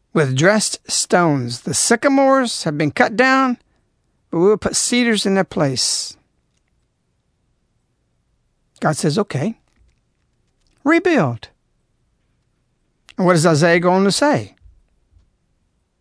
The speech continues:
"So the Lord raises up adversaries against them to stir up their enemies." We're fighting a battle that's, that's an unseen enemy with the terrorist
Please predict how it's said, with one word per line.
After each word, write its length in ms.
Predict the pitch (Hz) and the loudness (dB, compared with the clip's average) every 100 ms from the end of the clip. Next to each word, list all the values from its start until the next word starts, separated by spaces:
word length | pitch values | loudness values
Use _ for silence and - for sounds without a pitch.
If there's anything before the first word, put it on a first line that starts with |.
| _ _ _ _ _ _ _ _ _ - - - | _ _ _ _ _ _ _ _ _ -20 -20 -14
"So 200 | - 233 | -2 2
the 120 | 208 202 | 4 6
Lord 300 | 254 262 196 | 6 4 4
raises 260 | 208 180 | 2 2
up 140 | 196 - | 0 0
adversaries 800 | - 311 294 - 175 156 160 156 | 2 2 0 0 2 4 2 0
against 500 | 190 160 285 - - | -2 0 0 -2 -4
them 400 | 170 143 135 143 | 0 2 0 -4
to 140 | - 147 | -4 -4
stir 320 | - 190 165 | -2 0 0
up 100 | 165 | 0
their 160 | 180 | 0
enemies." 360 | 247 262 113 - - - _ | 0 0 -2 -8 -18 -20 _
We're 120 | 233 | -4
fighting 300 | 254 147 - | 0 0 2
a 40 | 151 | 0
battle 500 | 131 160 240 147 151 | 0 2 4 2 2
that's, 320 | 139 - - - | -2 -4 -12 -4
that's 260 | 151 - | -4 -2
an 100 | 175 | -2
unseen 380 | 196 190 226 202 | -2 0 2 2
enemy 500 | 247 339 311 117 101 _ _ _ _ _ _ - | 2 0 -2 -4 -8 _ _ _ _ _ _ -10
with 100 | - | -8
the 60 | |
terrorist 680 | 143 175 147 123 117 - - | -2 0 0 -2 -8 -10 -10